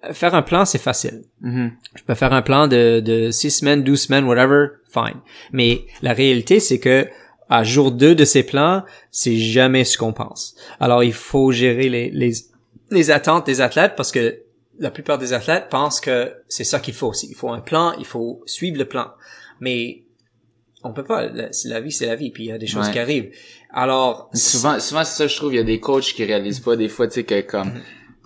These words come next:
Speaker 2: J'ai plein d'autres affaires qui vont rentrer. Puis c'est ça
Speaker 1: Ouais.
Speaker 2: que je trouve que tu,
Speaker 1: Mhm.
Speaker 2: tu, souvent, tu, t'es, t'es bon à ça, à comme, « Ok, mais c'est correct, on va changer ça, puis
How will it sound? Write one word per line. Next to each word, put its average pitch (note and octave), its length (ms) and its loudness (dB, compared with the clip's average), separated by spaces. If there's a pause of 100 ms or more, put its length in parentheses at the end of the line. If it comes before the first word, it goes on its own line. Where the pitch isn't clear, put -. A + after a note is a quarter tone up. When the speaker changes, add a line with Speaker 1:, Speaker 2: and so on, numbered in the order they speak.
(460)
Speaker 2:
J'ai G#2 180 -2
plein B2 220 0
d'autres B2 220 0
affaires A#2 420 2
qui A#2+ 100 -8
vont A2 180 0
rentrer. A2 520 0
Puis C#3+ 120 -8
c'est - 100 -2
ça C3+ 80 2
Speaker 1:
Ouais. B2+ 60 4
Speaker 2:
que C3 100 4
je - 100 -4
trouve C3 260 0
que B2+ 100 -2
tu, C3 300 -4 (220)
Speaker 1:
Mhm. - 40 -8
Speaker 2:
tu, G2+ 400 -4
souvent, A2 380 -4
tu, F#2+ 520 -8 (720)
t'es, G#2+ 260 0
t'es A2+ 120 0
bon A#2 260 0
à G#2 100 2
ça, A2+ 300 0
à G2 60 -2
comme, « G2 300 -6
Ok, D3+ 240 2
mais G2+ 560 0
c'est - 220 -12
correct, A2 420 -2
on G#2 100 -4
va G2 280 0
changer G#2 400 -6
ça, G#2 340 -4
puis C#3+ 120 -12